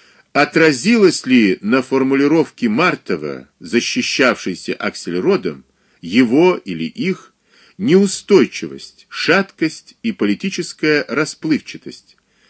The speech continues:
как выражался я на съезде партии, его или их уклонение в жоресизм и анархизм,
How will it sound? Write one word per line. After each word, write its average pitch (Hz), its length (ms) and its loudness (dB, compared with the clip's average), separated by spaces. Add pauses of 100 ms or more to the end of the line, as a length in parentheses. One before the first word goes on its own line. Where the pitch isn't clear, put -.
(240)
как - 280 -4
выражался 90 640 -2
я 123 160 -2
на 127 100 -6
съезде 107 360 -8
партии, - 520 -8 (560)
его 160 560 4
или 131 280 2
их 156 560 -4 (340)
уклонение 98 1120 2 (360)
в 87 120 -14
жоресизм 135 1000 0
и 120 80 2
анархизм, 110 840 -2